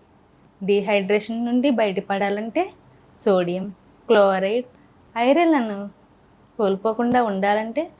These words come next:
వేసవిలో పచ్చి మామిడికాయ తింటే ఎన్నో ప్రయోజనాలు ఉంటాయో ప్రత్యేకంగా చెప్పనవసరం లేదు. కొబ్బరి నీళ్ళు ఎంత రక్షణనిస్తాయో పచ్చి మామిడికాయ కూడా అంతే. విటమిన్ సి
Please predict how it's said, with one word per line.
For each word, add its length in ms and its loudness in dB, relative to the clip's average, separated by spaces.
వేసవిలో 520 4
పచ్చి 340 0
మామిడికాయ 460 -2
తింటే 360 -2
ఎన్నో 280 -2
ప్రయోజనాలు 680 0
ఉంటాయో 400 0
ప్రత్యేకంగా 580 2
చెప్పనవసరం 840 -6
లేదు. 240 -8
కొబ్బరి 360 6
నీళ్ళు 220 4
ఎంత 220 0
రక్షణనిస్తాయో 1040 -2
పచ్చి 220 -4
మామిడికాయ 440 -2
కూడా 280 0
అంతే. 360 -2
విటమిన్ 400 8
సి 160 2